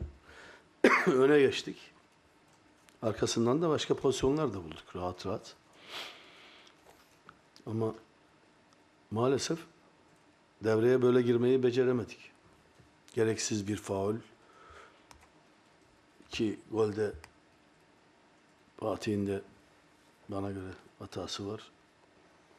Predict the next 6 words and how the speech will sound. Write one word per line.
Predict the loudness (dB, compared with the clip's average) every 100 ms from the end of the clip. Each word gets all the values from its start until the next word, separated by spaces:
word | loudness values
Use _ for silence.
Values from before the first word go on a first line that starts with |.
| _ -20 _ -16
Orayı | -10 -6 -4
daha | -4 -2 -2
evvel | -2 -6 -20 _ _ -20 -20 -20 -20 _ _ _
sezmeliydi, | -6 -2 -2 0 0 0 -2 -2
bilmeliydi. | -2 -2 -2 -4 -8 -14 -16 _ _ _ _ _ _ _ _ _ _ _ -20 _ _ _
Ee, | -14